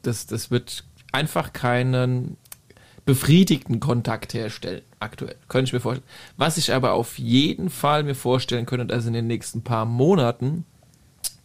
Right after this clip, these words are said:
ähm, das Thema, äh, so in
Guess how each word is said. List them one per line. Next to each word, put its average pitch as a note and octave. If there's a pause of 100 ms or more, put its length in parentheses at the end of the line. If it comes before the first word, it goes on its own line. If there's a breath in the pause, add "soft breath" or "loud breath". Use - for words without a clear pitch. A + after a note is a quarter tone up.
(680 loud breath)
ähm, B2+ (160)
das B2
Thema, E3 (280)
äh, A#2+ (100)
so C3+
in D#3+